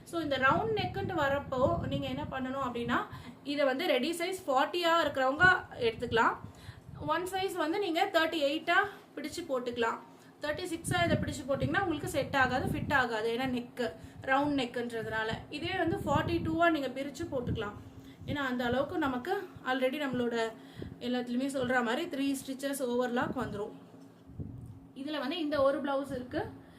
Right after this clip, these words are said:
இன்னொரு பிளவுஸ் இருக்கு, த்ரீ இருக்கு, த்ரீ கலர்ஸ் ஆப்ஷன் அவைலபிள் இருக்கு. அதே மாதிரி பேக் நெக்கோட லென்த் எவ்வளோன்னு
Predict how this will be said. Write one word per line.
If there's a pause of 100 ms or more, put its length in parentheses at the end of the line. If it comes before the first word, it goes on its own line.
(260)
இன்னொரு
பிளவுஸ்
இருக்கு, (240)
த்ரீ
இருக்கு, (680)
த்ரீ
கலர்ஸ்
ஆப்ஷன்
அவைலபிள்
இருக்கு.
அதே
மாதிரி (500)
பேக்
நெக்கோட (140)
லென்த்
எவ்வளோன்னு